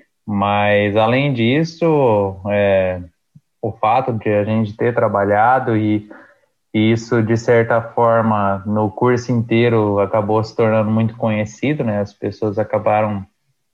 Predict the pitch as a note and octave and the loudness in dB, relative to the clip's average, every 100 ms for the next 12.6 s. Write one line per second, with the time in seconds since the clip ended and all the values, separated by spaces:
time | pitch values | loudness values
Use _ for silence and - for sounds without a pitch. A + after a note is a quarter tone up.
0 | _ _ - A#2+ A2 A#2 A2+ - A#2 - | _ _ -4 -2 0 0 -2 -6 -8 -4
1 | B2 D#3+ C3+ A2+ A2 G#2+ - - G2+ - | -2 0 0 0 0 -4 -10 -12 -10 -4
2 | G#2+ A2 G#2+ G#2+ G2+ G#2+ G#2+ G2+ G#2+ G#2 | -2 0 0 0 0 0 0 -2 -4 -4
3 | - _ _ _ _ _ _ A2+ G#2 A#2 | -8 _ _ _ _ _ _ -2 2 2
4 | A2 G2+ - _ - A2+ A#2 B2 A2+ A#2 | 0 -2 -14 _ -4 0 2 2 2 2
5 | A#2+ A#2 G#2+ A#2 A2+ A#2 A2 A#2+ A#2 A2+ | 0 -2 -2 0 0 0 2 2 0 0
6 | A#2 A#2 A#2 A2+ G#2 G#2 B2 D3+ A#2+ A2+ | -2 0 -2 -2 -4 -2 2 2 2 0
7 | G#2+ G#2 G#2 G#2 - A2+ A2 G#2+ - _ | 2 0 0 -2 -4 -2 -2 -2 -10 _
8 | _ _ _ A#2 A2+ A#2 B2 A#2 A#2 A2 | _ _ _ 0 0 0 0 2 2 0
9 | A2+ C3 C3 A2+ A2 G#2+ G2+ - A2+ G#2+ | 0 2 2 2 2 0 -2 -2 2 2
10 | G#2 G2+ G2+ G2 - - A2+ G#2+ G#2+ A2 | 2 0 -2 -8 -14 -6 -2 0 0 0
11 | A2 G#2+ A2+ G#2 G#2+ G2+ G#2+ G#2 G#2 G#2+ | -2 -2 -6 -4 -4 -2 -2 -2 -2 -2
12 | A#2 A2 A2 A#2 C#3+ E3+ | 0 0 0 -2 -2 -6